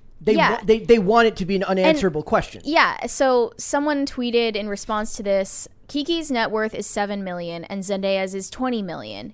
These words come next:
Speaker 2: Kiki has been a mainstream success since her career began and has put in substantially more work.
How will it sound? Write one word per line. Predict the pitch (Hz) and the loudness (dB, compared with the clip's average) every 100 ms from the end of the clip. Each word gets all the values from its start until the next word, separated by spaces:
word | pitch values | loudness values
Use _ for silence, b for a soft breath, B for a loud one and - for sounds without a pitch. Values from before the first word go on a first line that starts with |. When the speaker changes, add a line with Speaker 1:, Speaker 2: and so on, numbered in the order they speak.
| - | -12
Speaker 2:
Kiki | 226 220 240 | -12 -6 -2
has | 226 208 | -2 -2
been | 208 208 208 | -4 -2 -4
a | - | -6
mainstream | 196 202 202 - 208 190 | -8 -8 -8 -10 -10 -10
success | - 185 - 196 185 - - | -12 -12 -6 -4 -4 -8 -12
since | - 202 190 | -12 -10 -10
her | 185 | -12
career | - 190 180 175 | -10 -8 -6 -8
began | 180 185 226 233 | -10 -8 -6 -4
and | - 190 | -6 -10
has | 185 | -10
put | - 202 | -8 -8
in | 190 | -6
substantially | 185 202 - - 240 240 240 220 | -8 -10 -10 -6 -6 -6 -6 -6
more | 196 185 180 | -4 -4 -6
work. | 175 226 202 190 - | -4 -2 -2 -6 -16